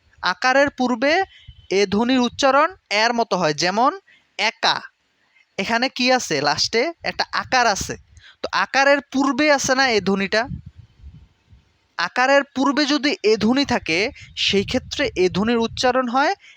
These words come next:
এর মতো। তোমার কিচ্ছু বোঝার দরকার নাই, আপাতত তোমার পরীক্ষায় ভালো রেজাল্ট দরকার। এখন কিন্তু তুমি বুঝতে আইসো না যে এটা কেমনে হইলো, এটা কেমনে হইলো, এটা বুঝা তুমি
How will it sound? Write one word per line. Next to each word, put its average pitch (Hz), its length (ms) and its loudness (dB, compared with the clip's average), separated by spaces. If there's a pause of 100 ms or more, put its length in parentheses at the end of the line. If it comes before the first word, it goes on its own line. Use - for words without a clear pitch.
(160)
এর 220 300 2
মতো। 170 340 -4 (360)
তোমার 247 320 2
কিচ্ছু - 460 -2
বোঝার 233 320 0
দরকার 180 300 0
নাই, 196 280 -2
আপাতত 226 420 0
তোমার 233 340 0
পরীক্ষায় 240 440 -2
ভালো 160 260 2
রেজাল্ট 175 260 0
দরকার। 147 340 -4 (480)
এখন 214 240 -4
কিন্তু 254 220 -4
তুমি 254 200 -2
বুঝতে 190 340 -2
আইসো 180 280 0
না 123 120 -2 (100)
যে 156 200 0 (160)
এটা 196 160 -2
কেমনে 202 280 -2
হইলো, 185 160 2
এটা 185 200 0
কেমনে 190 260 -4
হইলো, 180 260 -2
এটা 208 200 0
বুঝা 202 380 -2
তুমি 240 300 -4